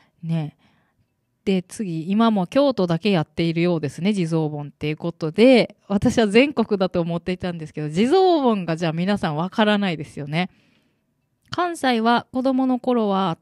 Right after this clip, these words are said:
たけど、今はないようです。え、そうなんだ。え、あー、あの、地蔵-、お地蔵さんっ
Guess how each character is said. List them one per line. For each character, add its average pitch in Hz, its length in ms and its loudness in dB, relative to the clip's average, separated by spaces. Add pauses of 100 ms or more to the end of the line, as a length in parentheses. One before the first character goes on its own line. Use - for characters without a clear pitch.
た - 80 -6
け 185 140 -8
ど、 170 100 -4
今 208 240 2
は 240 80 2
な 175 180 -2
い 202 140 0
よ 214 120 0
う 208 60 -4
で 175 120 -2
す。 147 360 -8 (640)
え、 208 360 8 (400)
そ - 260 -20
う 311 240 -6
な 311 220 0
ん 196 180 -4
だ。 151 320 -8 (720)
え、 269 440 4 (800)
あ 156 680 -8
ー、 214 60 -8
あ 208 60 -4
の、 208 160 -2
地 220 200 -4
蔵-、 277 140 -2
お 262 140 0
地 349 180 -2
蔵 403 220 0
さ 381 240 2
ん 392 40 -10
っ - 20 -20